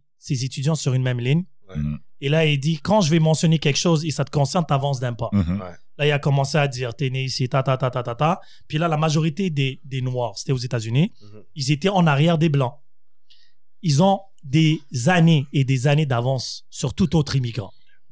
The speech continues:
Speaker 3: Mais il y a la partie
Speaker 1: Mais attends,
Speaker 3: La
Speaker 1: attends, attends,
Speaker 3: culture,
Speaker 1: mais
Speaker 3: ouais,
Speaker 1: là, il y a une
Speaker 3: vas-y.
Speaker 1: rééducation. Le truc, c'est que j'ai pas espoir pour notre génération.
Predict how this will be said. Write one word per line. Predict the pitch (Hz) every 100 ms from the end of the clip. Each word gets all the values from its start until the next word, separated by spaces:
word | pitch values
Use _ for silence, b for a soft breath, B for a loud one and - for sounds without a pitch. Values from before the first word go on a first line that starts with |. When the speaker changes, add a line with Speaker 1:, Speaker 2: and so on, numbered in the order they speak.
| 95
Speaker 3:
Mais | 113 135
il | -
y | 151
a |
la | 156
partie | 156 156 - 202 - - - B B - - - - - - - -
Speaker 1:
Mais | 175
attends, | 233 226
Speaker 3:
La | 277
Speaker 1:
attends, | 277
attends, | 254
Speaker 3:
culture, | - 147
Speaker 1:
mais | 156
Speaker 3:
ouais, | 180 -
Speaker 1:
là, | 240
il |
y |
a | 214
une |
Speaker 3:
vas-y. | 185
Speaker 1:
rééducation. | 226 226 165 175 139 - 113 - -
Le | 147
truc, | 143 277
c'est | 262 196
que | 151 202 226 - b b b - -
j'ai | 151 175
pas | 226 -
espoir | 180 - 208 196
pour | 147 135
notre | 185 147
génération. | 156 139 123 113 135 165